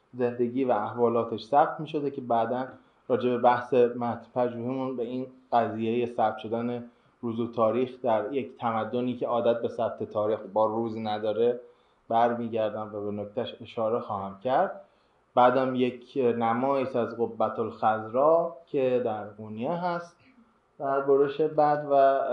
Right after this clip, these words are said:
نهایتاً می‌خوام حالا برسم تازه به اصل بحث خودم بعد از این مقدمه هشت دقیقه‌ای.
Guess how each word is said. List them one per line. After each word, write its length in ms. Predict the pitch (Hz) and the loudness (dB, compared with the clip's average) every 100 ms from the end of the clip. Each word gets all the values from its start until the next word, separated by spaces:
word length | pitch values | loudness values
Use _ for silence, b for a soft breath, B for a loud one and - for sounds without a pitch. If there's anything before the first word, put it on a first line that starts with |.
| 123 | -2
نهایتاً 580 | 127 120 127 131 127 | -2 0 4 4 4
می‌خوام 240 | 180 160 160 | 0 0 0
حالا 160 | 147 | 2
برسم 380 | 151 175 175 170 | 8 10 10 4
تازه 300 | 156 135 139 | 4 4 4
به 200 | 143 135 131 | 4 2 2
اصل 320 | 135 139 139 | 0 0 0
بحث 300 | 123 117 - | 2 2 0
خودم 500 | - - 151 120 110 - b b - | -4 2 4 4 -2 -10 b b -2
بعد 260 | 127 113 | 0 2
از 280 | 117 110 104 | 2 2 0
این 200 | 135 120 | -4 -2
مقدمه 1040 | 117 110 110 113 117 110 107 104 104 95 87 - | 0 2 0 0 -2 -2 -4 0 2 2 -4 -10
هشت 420 | - 117 - - | -4 -4 -4 -6
دقیقه‌ای. 640 | 123 113 107 110 117 202 | -4 -4 -4 -4 -4 -6